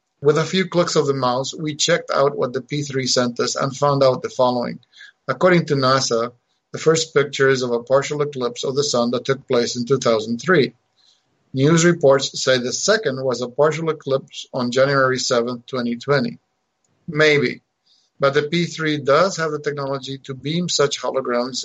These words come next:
in the sky, since they, which they demonstrated to me when I visited them in two thousand nine." Now the video, if you look at the video,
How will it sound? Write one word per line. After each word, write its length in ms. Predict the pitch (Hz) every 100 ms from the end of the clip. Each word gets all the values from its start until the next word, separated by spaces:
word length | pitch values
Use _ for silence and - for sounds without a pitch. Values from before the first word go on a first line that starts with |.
| -
in 120 | 120
the 80 | 113
sky, 460 | - 156 139 117 - _ - _ _ -
since 340 | - 131 127
they, 200 | 135 143 147 -
which 300 | 139 147 -
they 120 | 160
demonstrated 680 | 156 147 147 - 147 147 143
to 60 |
me 200 | 120 113
when 160 | 117 123
I 80 | 127
visited 420 | 139 147 143 123
them 240 | 113 113 -
in 120 | 117
two 140 | 139
thousand 420 | 131 117 110 117 127
nine." 260 | 139 90 - _ _ _ _ _ _ _ _ _ _ - - - -
Now 160 | 139 139
the 140 | 131
video, 500 | 127 180 160 143 143 139
if 120 | 120
you 60 | 131
look 140 | 147
at 100 | 143
the 120 | 131
video, 400 | 131 135 131 135